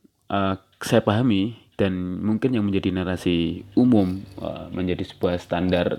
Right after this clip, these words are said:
gitu. Standar tentang kemajuan atau tidak majunya sebuah masyarakat ya, di, terutama di daerah rural atau subrural, di desa sampai dusun gitu.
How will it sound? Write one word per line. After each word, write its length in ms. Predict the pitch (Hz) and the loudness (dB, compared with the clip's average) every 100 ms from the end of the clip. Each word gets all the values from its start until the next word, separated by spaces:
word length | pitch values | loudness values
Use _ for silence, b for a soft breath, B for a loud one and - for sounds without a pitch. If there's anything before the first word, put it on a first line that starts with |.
| - | -8
gitu. 320 | - - 82 - B B B B B B B _ _ _ _ - | -8 -2 -2 -4 B B B B B B B _ _ _ _ -16
Standar 480 | - - - 107 98 | -10 0 4 6 4
tentang 320 | 104 95 95 | 2 0 -2
kemajuan 800 | 101 98 90 101 95 87 87 85 | -2 -4 -2 2 2 2 0 -2
atau 400 | - 92 - 87 | 0 2 2 0
tidak 320 | 85 104 - - | 2 2 2 2
majunya 560 | 101 90 104 95 87 78 - - | 0 -2 -4 -2 -2 -2 -8 -6
sebuah 400 | 95 - 92 85 | -4 -2 -4 -4
masyarakat 480 | 87 87 87 90 - | -2 -2 0 0 0
ya, 240 | 78 80 - | -4 -8 -12
di, 320 | - 85 85 - | -8 -6 -6 -10
terutama 400 | - - 90 92 | -12 -8 -8 -6
di 80 | |
daerah 320 | - - - 90 | -2 4 4 4
rural 400 | 87 87 87 - | 2 0 0 -2
atau 240 | - 82 | -4 -6
subrural, 640 | - - 87 90 90 98 - | -6 -6 -4 -2 -2 -4 -8
di 160 | - 90 | -4 -4
desa 320 | - - - | 0 -2 -2
sampai 320 | - 87 - | -4 -6 -6
dusun 320 | - 90 - - | -6 -6 -4 -4
gitu. 240 | - - | -6 -6